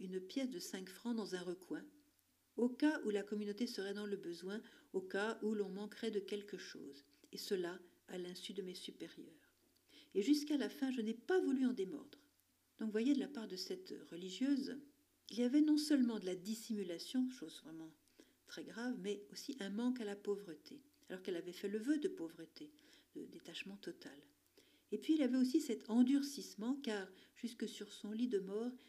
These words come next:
elle n'avait pas voulu avouer sa faute. Comme elle se trouvait depuis longtemps au purgatoire, elle demandait des prières à Mariam. Le plus incroyable, c'est que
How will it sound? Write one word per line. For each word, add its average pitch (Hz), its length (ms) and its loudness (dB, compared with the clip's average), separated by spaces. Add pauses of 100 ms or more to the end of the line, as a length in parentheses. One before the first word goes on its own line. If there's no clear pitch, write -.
(120)
elle 202 80 -4
n'avait 208 220 2
pas 214 160 0
voulu 208 300 -2
avouer 185 240 -4
sa 175 160 -12
faute. - 400 -18 (640)
Comme 240 160 4
elle 226 100 0
se - 140 -4
trouvait 220 360 -2
depuis 190 260 -2
longtemps 214 380 -4
au 185 40 -8
purgatoire, 196 640 -6 (320)
elle 175 60 -14
demandait 196 360 -2
des 175 100 -2
prières 202 400 -4
à - 20 -12
Mariam. 175 420 -14 (800)
Le 185 80 0
plus 208 220 0
incroyable, 233 500 0
c'est - 240 -4
que 185 160 0